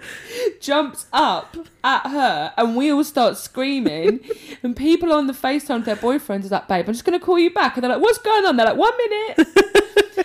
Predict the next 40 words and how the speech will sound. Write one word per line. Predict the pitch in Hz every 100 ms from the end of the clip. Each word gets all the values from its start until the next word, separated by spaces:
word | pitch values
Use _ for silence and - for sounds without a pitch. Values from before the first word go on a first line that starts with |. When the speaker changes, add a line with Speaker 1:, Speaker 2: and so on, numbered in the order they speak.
| -
Speaker 1:
And | 359 339
the | 370 359
massive | 392 427 - 415 381
greyhound | 339 330 370 339 240 240 -
jumps | - 392 392 320 -
at | - 214
her. | 214 156 170 240 - - - -
Sc-, | - - - -
the | 269
cat | - 359 392 - -
scratches | - - - 311 302 302 - - 262 226
her. | 202 175
She | 208 - 440
lets | 359 370 415
go | 269 254
of |
the | 220
cat. | 220 233 196
The | -
cat | - 302 -
then | 269 262
stands | - 262 240 165 143 180 - - -
in | 214
her | 208
other | - 214 240
friend's | - 214 214
burger. | 202 214 208 190 190 139 170
So | 202
she | 196
then | 214
has | 214 214
a | 240
paw | 269 262 247
Speaker 2:
<laughs> | -
Speaker 1:
print. | - 135 135 202 208 - - _
Her | 233 208 -
burger's | 233 226 220 202
all | 180
smushed. | 180 - 220 147 107 196 - - - 277 - 247 - -
And | 208 202 208